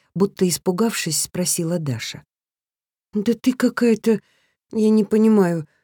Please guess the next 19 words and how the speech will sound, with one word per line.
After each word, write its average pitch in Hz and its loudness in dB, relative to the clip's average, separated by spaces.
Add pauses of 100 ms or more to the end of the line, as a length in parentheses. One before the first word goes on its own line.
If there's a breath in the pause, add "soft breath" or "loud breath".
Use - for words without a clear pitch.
старенькая, 220 0
что 226 0
ли, 214 4
сделалась, 170 0 (300)
а 226 -2
ведь 247 2
ты 277 2
моложе 254 4
меня». 175 2 (800)
«Моложе, 151 0
моложе», 202 0 (420)
подтвердила 156 -2
Даша. 135 -6 (500)
«На 220 4
три 247 2
года 202 4
почти 226 -2
что - -4
моложе. 156 -6